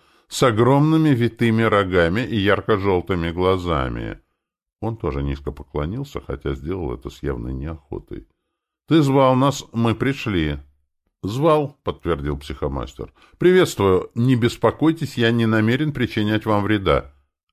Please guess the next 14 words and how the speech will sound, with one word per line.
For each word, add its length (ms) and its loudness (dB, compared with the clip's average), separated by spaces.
Мне 280 -4
нужна 380 -4
от 100 -6
вас 220 -2
услуга. 680 -6
Буду 260 -2
обязан. 600 0
Одну 420 4
просьбу 540 4
в 60 4
разумных 460 2
пределах, 480 2
конечно». 600 -4
«А 260 -6